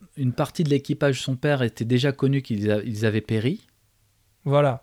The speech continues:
Speaker 1: Hein ?
Speaker 2: Alors, c'était connu de la, de la
Speaker 1: Euh,
Speaker 2: société, euh, dont j'ai oublié
Speaker 1: voilà.
Speaker 2: le nom, qui gère les voyages spatiaux, qui n'a-, n'avait pas fait la publicité, mais en gros,
Speaker 1: Mm.
Speaker 2: il avait flingué, euh, tout son équipage.
Speaker 1: Voilà, c'est ça.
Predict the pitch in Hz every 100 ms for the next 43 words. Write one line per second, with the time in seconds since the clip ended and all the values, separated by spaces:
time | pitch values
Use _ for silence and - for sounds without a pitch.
0 | - 98 113 131 - 151 165 220 220 202
1 | 170 156 - 143 143 - 180 - 170 -
2 | 175 165 127 120 120 131 120 151 135 143
3 | 143 147 139 - - - - _ 143 139
4 | 160 151 143 147 143 - 151 - 165 156
5 | 143 - - - _ - 151 147 147 143
6 | 139 135 143 170 - 151 135 139 135 170
7 | 185 185 143 147 120 165 135 131 151 147
8 | 180 190 147 151 160 156 - 139 113 127
9 | 127 117 - - 117 101